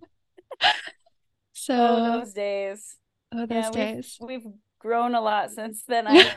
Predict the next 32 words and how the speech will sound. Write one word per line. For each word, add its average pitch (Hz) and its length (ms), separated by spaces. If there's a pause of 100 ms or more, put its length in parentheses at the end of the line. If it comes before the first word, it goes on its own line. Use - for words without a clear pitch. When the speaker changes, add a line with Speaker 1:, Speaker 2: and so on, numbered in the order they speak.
(120)
Speaker 2:
I - 120
hope, 214 380
anyway. 180 400 (380)
<laughs> - 360
Speaker 1:
I 240 180
hope 226 180
so, 208 180
too. - 380 (1000)
Um, 233 600 (200)
but 240 140
I'm 240 260
glad 214 260
that 208 140
we've 214 180
still 208 200
stayed 208 340
friends, 214 460
and 214 360 (380)
I 226 60
know 220 220
that - 200
Speaker 2:
Same. - 420 (380)
Speaker 1:
we've 247 140
had 240 340
many 254 280
adventures 226 640
over 220 240
the 220 140
years. 208 600
<laughs> 294 60 (2000)
Speaker 2:
Yeah, 294 300
we, 294 360